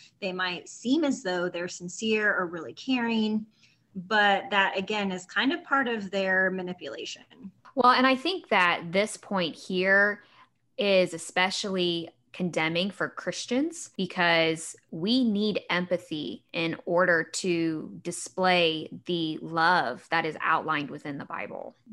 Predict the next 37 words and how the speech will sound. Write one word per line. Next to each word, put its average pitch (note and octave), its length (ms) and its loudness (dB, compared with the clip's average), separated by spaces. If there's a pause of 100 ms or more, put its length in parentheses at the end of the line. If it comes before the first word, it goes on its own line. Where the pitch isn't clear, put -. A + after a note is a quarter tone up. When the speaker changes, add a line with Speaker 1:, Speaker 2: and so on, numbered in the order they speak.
Speaker 2:
We F3+ 120 -2
absolutely F3 560 2
need D#3+ 180 -2
empathy. - 640 -8 (140)
Speaker 1:
Yeah, - 160 -6
without B3+ 320 0
that, F3 160 -4
there F#3 200 -4
is F#3 160 -8
no F3 380 -10
compassion. - 760 -10 (160)
Speaker 2:
Absolutely, F#3 640 -4
yeah. A#3 380 -4 (180)
And G#3+ 120 2
then G#3+ 340 0 (140)
the G#3+ 140 0
next A3 280 0
thing G3 280 0
that E3+ 120 2
I F3 100 2
think F3+ 240 -6
we F3 80 -6
need E3+ 240 -8
to D#3+ 720 -4 (180)
point F#3 220 0
out F#3+ 180 4
with E3 500 0 (120)
a E3+ 300 0
narcissist E3+ 680 -2
is F#3 140 -4
that F#3 220 2
they A3+ 120 0
are C#4 280 0
often B3+ 560 -2
envious A3 640 2
of E3 160 -2
others, E3 560 -2